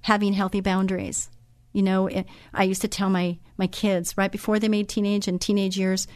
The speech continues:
this is just a helpful hint for some people right now. Well, some part of my story today. Uh, but I, I used to tell them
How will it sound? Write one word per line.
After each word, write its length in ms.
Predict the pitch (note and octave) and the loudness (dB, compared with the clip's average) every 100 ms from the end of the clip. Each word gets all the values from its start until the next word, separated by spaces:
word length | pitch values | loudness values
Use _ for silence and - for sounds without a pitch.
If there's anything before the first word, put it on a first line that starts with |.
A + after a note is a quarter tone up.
| - - | -20 -8
this 180 | A3+ - | -6 -4
is 100 | - | -4
just 120 | G3+ | -2
a 40 | F#3 | 0
helpful 280 | F3 F3 | -2 -2
hint 220 | E3 A3+ - | -2 -2 -2
for 80 | |
some 240 | F3+ F3+ E3+ | -2 -2 -2
people 260 | F3 E3+ | -4 -2
right 220 | F3 E3+ - | -2 -2 -2
now. 240 | E3+ E3+ - - _ _ _ - | -4 -4 -8 -20 _ _ _ -6
Well, 80 | G3 | -4
some 140 | F#3 F3+ | -2 -2
part 180 | G3+ | -2
of 60 | F3 | -2
my 80 | E3 | -6
story 320 | - F#3 E3+ | -4 -2 -2
today. 300 | E3+ E3+ E3+ - - - - - - | -4 -8 -8 -12 -20 -20 -20 -6 0
Uh, 200 | G3 - | 0 0
but 360 | G#3 G#3+ - - | 2 2 0 0
I, 200 | G#3 G#3 - | 0 0 0
I 120 | G3+ | 0
used 260 | G#3 G#3+ | 0 0
to 60 | G#3 | -4
tell 280 | - A#3+ A#3 | -2 0 2
them 280 | G#3+ F3+ | 2 -2